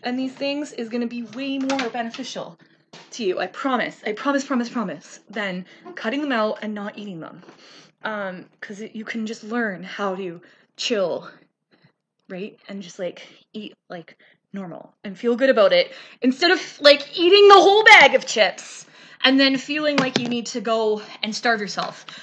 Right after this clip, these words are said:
And then that brings us back to this yo-yo cycle of eat less, burn more, and starving yourself, right? So it's just, it's just interesting when you can honor what you're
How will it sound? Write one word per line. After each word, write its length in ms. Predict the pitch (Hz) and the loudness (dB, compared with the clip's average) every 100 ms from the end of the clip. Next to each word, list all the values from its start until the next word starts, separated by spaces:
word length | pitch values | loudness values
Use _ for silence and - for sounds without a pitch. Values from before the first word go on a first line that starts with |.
| - | -8
And 80 | 233 | -2
then 100 | 247 | 2
that 180 | 226 233 | 4 4
brings 240 | 247 240 | 4 4
us 160 | 247 240 | 0 4
back 260 | 247 247 254 | 8 8 6
to 100 | 302 | -2
this 240 | 311 - | -2 -2
yo-yo 460 | 254 254 269 311 349 | 6 6 8 4 2
cycle 640 | 494 508 - 254 226 - - - - | 4 4 4 2 2 -2 -8 -6 2
of 600 | 320 294 269 - - - _ _ _ | 4 4 2 -2 -10 -20 _ _ _
eat 220 | - 277 269 | -6 -6 -2
less, 240 | 269 269 | -2 -2
burn 280 | 277 330 415 453 | -2 -2 -2 -2
more, 420 | 440 311 277 302 - _ _ _ _ _ _ _ _ _ _ - - | 0 2 0 -2 -8 _ _ _ _ _ _ _ _ _ _ -20 -10
and 140 | 254 | -6
starving 340 | 277 311 277 240 | 0 0 0 -4
yourself, 560 | 196 190 - - - 220 | -8 -10 -12 -16 -12 -4
right? 280 | 214 294 | -4 -6
So 380 | - 240 208 208 - - - | -10 -8 -8 -10 -14 -16 -12
it's 240 | 254 - | -12 -10
just, 380 | 285 254 - - | -10 -10 -12 -12
it's 220 | 262 - | -12 -10
just 220 | 311 294 285 | -12 -10 -8
interesting 440 | 277 294 - 254 | -8 -10 -12 -10
when 160 | 247 240 | -8 -8
you 160 | 233 | -10
can 300 | 220 247 233 - - _ _ _ _ | -12 -12 -12 -16 -20 _ _ _ _
honor 440 | 254 254 277 247 226 | -4 0 0 0 -2
what 200 | 233 | -8
you're 120 | 233 | -8